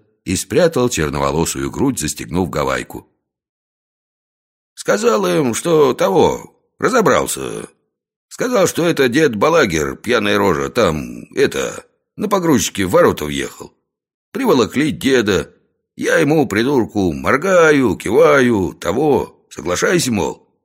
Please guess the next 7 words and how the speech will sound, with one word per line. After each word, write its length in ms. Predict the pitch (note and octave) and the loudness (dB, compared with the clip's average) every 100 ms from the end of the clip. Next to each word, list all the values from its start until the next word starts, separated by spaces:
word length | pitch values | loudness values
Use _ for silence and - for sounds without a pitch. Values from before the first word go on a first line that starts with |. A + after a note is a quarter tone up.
| _ _ _ - | _ _ _ -2
Долго 720 | B2+ G3 G3+ F#3+ F3+ C#3 G#2+ | 0 2 0 2 2 0 0
моргал, 440 | G2+ D#2+ D#2+ C#2 | 0 0 0 -2
пока 420 | - F#2+ G2 D#2 | -2 -2 0 -2
до 120 | - F2+ | -2 -2
него 240 | F2 D#2+ | 0 0
это 560 | E2+ E2+ D2 B1+ G#1+ _ _ _ _ _ _ | -2 -4 -6 -8 -10 _ _ _ _ _ _
сообразил, 920 | - D2+ C#2+ D#2 D2+ C3+ C#3+ B2 E2+ | -8 -6 -2 -2 0 0 2 2 -2